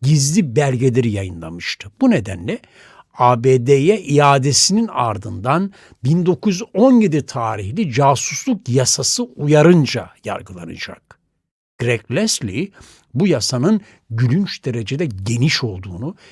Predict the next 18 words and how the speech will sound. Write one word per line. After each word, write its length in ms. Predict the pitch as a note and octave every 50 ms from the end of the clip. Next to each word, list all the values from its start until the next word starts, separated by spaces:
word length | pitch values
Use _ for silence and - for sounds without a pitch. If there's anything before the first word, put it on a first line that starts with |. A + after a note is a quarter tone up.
| _ - B2+
ve 100 | B2+ A2+
casuslukla 840 | - D3 C#3 C#3 C3+ - - G3 D3+ - - B3 A3 - - F3
hiçbir 460 | A#2 - - F#3+ - - - - A#3+
ilgisi 380 | A3+ E3+ C3+ B2 B2+ - - G#3 - _ -
olmayan 540 | E3+ A3 A#3 G#3+ F#3 D#3+ D#3 E3+ F#3 G3 - _ _ -
bilgileri 720 | A2 A2 C3+ D3+ C3+ B2+ B2+ D3 B2+ D3 D#3 F3 C#3 - _ _ _ _ -
yayınlayan 680 | D3+ A#2+ A2 A#2 B2 B2 A#2 A2+ G#2+ B2 C3+ E3 F#3+ F#3+ - _ _ _ _
kişilere 600 | - - D3 - - - B2+ B2+ D3 D#3+ E3 D3
de 80 | A#2 G#2+
uygulandığını 640 | G#2 A2 G#2+ G2 - G#2+ G2 F2 F2+ F2+ F2 F2+ -
söyledi. 400 | - - - - F2+ F#2+ - - _ _ _ _ _ _ _ _ - _ _ - A#3+
Leslie'ye 400 | B3 A#3 - - - B2+ G#2+ G2
göre 320 | - G2 F2 G2+ C#3+ F3 _ _ - - - _
hassas 580 | - - C3+ B2 - - - - A3 - - - -
bilgileri 440 | E3 D3 D3+ C3 C#3 C#3+ B2+ C#3 C#3+
alıp 500 | - - C3 C3+ D3+ G3+ - - _ _ _ _ _ _ _ _ _ _ _ _
yayınladığı 600 | - A#2 B2 C3+ C#3+ C#3+ D3+ D#3 D3+ D3 F3 B3
için 480 | B3+ A#3 D#3 - - - B2 C3 F#3+ -